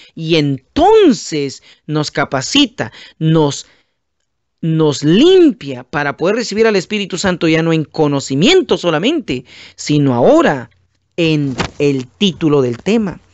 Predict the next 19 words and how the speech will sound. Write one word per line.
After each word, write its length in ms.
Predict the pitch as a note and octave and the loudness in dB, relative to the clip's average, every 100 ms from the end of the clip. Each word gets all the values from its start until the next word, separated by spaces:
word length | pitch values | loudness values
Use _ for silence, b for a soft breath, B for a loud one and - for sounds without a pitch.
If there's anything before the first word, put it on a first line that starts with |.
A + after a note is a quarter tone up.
| b b b _ | b b b _
el 260 | E3 D3+ C3+ | -2 0 -2
poder 720 | _ C3 B2+ C3 G3 C#4 D4+ | _ -4 -2 0 2 2 2
del 160 | C#4 A#3+ | 0 -2
Espíritu 460 | - A#3 G#3+ G3 | -4 -6 -6 -8
Santo 560 | F3 A3+ F3+ D#3 C#3+ - - | -4 -2 -2 -2 -4 -4 0
y 420 | D#4+ D4 E3 A#2 _ _ _ _ _ - | 4 4 0 -8 _ _ _ _ _ -12
la 160 | C3+ | -8
lluvia 340 | C3+ C#3 C#3 C3+ | -6 -2 -4 -4
tardía. 400 | B2+ A#2+ C#3 - _ _ _ _ _ _ _ _ _ _ b b b b b b | -8 -8 -12 -14 _ _ _ _ _ _ _ _ _ _ b b b b b b
Miren 260 | - F#3+ A3+ | 0 2 4
lo 100 | F#3+ | 4
que 140 | F3 | 2
dice, 280 | F#3+ G3 - | 0 0 -6
vamos 340 | - C3 D3+ E3 | -8 -6 -2 2
a 60 | |
verlo 240 | D#3+ E3+ E3 | 2 4 2
de 100 | C3+ | 2
manera 420 | C3 C#3 E3+ F3+ | 0 0 0 0
profética. 680 | D#3+ D#3 - G3+ C#3+ B2 | -2 -4 -2 -2 -4 -18